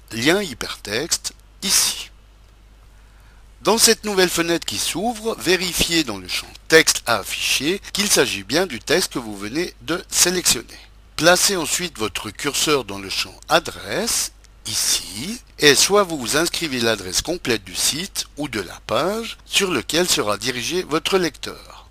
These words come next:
Ou alors, si vous avez pensé à le copier précédemment, vous utilisez le raccourci contrôle plus V pour coller le lien, comme la page de votre narrateur, à savoir astuce point le matin point C H. Une fois fait, validez en appuyant sur le bouton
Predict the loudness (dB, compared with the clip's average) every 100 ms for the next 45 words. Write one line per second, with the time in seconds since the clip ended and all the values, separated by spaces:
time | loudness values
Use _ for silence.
0 | -4 4 6 6 2 2 2 0 0 -2
1 | -2 -4 -2 0 2 0 -2 -4 -4 -2
2 | -4 -2 -2 -2 -2 -6 -8 -4 -4 -4
3 | -8 -8 -8 -8 -6 -4 0 0 -2 -4
4 | -6 -6 -2 -2 -4 -8 -8 -4 -4 -6
5 | -12 -8 -4 -4 -4 -6 -6 -6 -4 -4
6 | -4 -10 -16 -8 -2 0 -2 -6 -18 -18
7 | -20 -20 -20 -20 0 2 4 2 0 -2
8 | -12 -10 -2 0 0 0 -2 -2 -2 -2
9 | -4 -4 -2 0 0 -2 0 4 4 2
10 | -4 -8 -4 -4 -4 -8 -6 -2 0 -2
11 | -6 -4 -4 -2 -2 -2 -8 -12 -8 -8
12 | -8 -18 -12 -2 2 2 0 -4 -12 -10
13 | -10 -12 -18 -20 -6 0 2 2 0 0
14 | -2 -2 -2 0 2 4 0 -2 0 0
15 | -2 -4 -6 -4 -4 -6 -8 -16 -14 -6
16 | -6